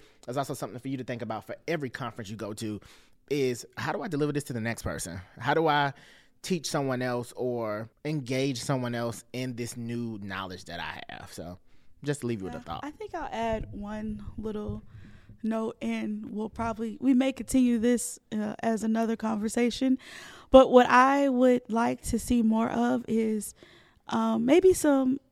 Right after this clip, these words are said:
Speaker 2: different levels, eh, different hierarch-, hierarchical levels attending, uh, conferences like this. Um, I wanna see some, like, leaders of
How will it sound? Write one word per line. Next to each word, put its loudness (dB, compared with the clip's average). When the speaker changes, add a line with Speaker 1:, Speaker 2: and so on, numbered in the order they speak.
Speaker 2:
different 4
levels, 0
eh, 2
different 0
hierarch-, -4
hierarchical -2
levels -6
attending, 0
uh, -2
conferences -2
like -6
this. -2
Um, 0
I 2
wanna 0
see -4
some, -4
like, -8
leaders 2
of -4